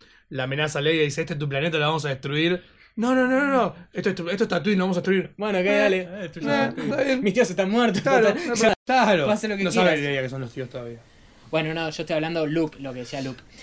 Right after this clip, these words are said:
Speaker 2: Este, entonces, ap-, arrancan, eh,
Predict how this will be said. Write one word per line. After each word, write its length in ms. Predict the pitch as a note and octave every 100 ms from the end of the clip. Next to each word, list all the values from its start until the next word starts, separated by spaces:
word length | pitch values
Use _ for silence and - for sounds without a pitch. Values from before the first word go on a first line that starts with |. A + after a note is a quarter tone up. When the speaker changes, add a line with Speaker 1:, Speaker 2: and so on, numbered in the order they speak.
| -
Speaker 2:
Este, 760 | E3 D3+ F3 F3 F3 F3 E3+ E3
entonces, 460 | F#3 A3 E3+ D#3
ap-, 180 | F3 F3
arrancan, 760 | - F3+ G#3+ G#3 G3+ F#3+ G3 F#3+ - -
eh, 880 | - C3 B2 B2 A#2+ B2 B2+ B2+